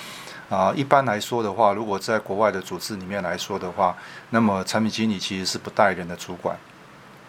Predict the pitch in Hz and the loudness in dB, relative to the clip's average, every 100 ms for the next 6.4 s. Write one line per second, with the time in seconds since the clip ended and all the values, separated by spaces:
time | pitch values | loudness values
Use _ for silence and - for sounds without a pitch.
0 | - - 104 - - 107 123 117 113 123 | -16 -2 0 2 2 2 4 2 2 0
1 | 117 113 110 110 113 95 92 - 95 95 | 0 2 2 2 -2 -4 -4 -4 -4 -2
2 | 107 110 110 107 107 98 90 101 107 107 | 0 2 0 -2 -4 -4 -2 0 0 -2
3 | - 104 98 87 - - - - 101 92 | -2 -4 -4 -6 -8 -18 -18 -4 2 4
4 | 90 90 113 113 107 104 98 95 104 98 | 4 2 0 -2 0 -2 -2 0 2 4
5 | 92 104 101 101 95 95 101 101 98 101 | 2 0 -4 -4 -4 0 0 2 0 -2
6 | 95 87 90 | -4 -4 -6